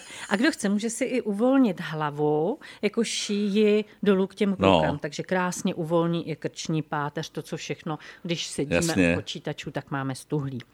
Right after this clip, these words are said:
Speaker 1: Takže výdech, zatlačím dlaněmi proti sobě, mám je před hrudní, středem hrudníku, můžu
Speaker 2: Ano.
Speaker 1: uvolnit i hlavu dolů šíji. S nádechem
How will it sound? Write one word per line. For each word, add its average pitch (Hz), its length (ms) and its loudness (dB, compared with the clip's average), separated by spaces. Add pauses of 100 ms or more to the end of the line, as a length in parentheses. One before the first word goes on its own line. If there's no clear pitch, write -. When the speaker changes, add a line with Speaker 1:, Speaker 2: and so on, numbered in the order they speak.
(180)
Speaker 1:
Takže 151 260 0
výdech, 185 520 2
zatlačím 196 540 0
dlaněmi 180 380 0
proti 165 320 -6
sobě, 151 460 -2 (280)
mám 175 280 4
je 170 120 2
před 170 280 -2
hrudní, 151 460 -4
středem 170 420 0
hrudníku, 147 840 -2
můžu 160 460 0
Speaker 2:
Ano. 175 140 6
Speaker 1:
uvolnit 151 280 4
i 156 60 -6
hlavu 147 280 -4
dolů 135 220 -4
šíji. 135 400 -8 (260)
S - 140 -10
nádechem 202 1000 2